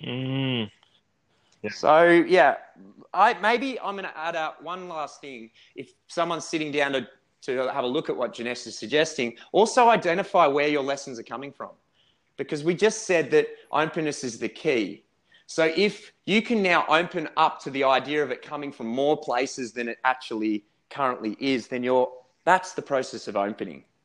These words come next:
Speaker 2: You know, it's your partner, it's the dog, it's your, your mum, your dad. Maybe it is that person at the corner store who's really bitchy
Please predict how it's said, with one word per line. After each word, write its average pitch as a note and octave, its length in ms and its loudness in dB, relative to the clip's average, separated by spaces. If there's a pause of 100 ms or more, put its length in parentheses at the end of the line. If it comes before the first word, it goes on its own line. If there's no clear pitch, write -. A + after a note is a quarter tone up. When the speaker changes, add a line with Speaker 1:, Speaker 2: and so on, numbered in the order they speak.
(540)
Speaker 2:
You A2+ 100 -6
know, B2 60 -2
it's - 200 -8
your A#2+ 220 -4
partner, G#2+ 640 2
it's A#2+ 160 -8
the C3+ 120 2
dog, G#2+ 600 4
it's C3+ 300 -6
your, A#2 280 2 (600)
your A#2+ 160 2
mum, A#2+ 480 4
your A#2 140 0
dad. A2 540 0 (220)
Maybe C3 320 -4
it B2+ 60 -2
is C3 240 -8
that C3 240 -4
person B2 320 -8
at G#2 80 -14
the A#2+ 60 -16
corner A#2+ 280 -6
store A#2+ 300 -4
who's A2+ 160 -6
really D3 400 0
bitchy B2 640 -8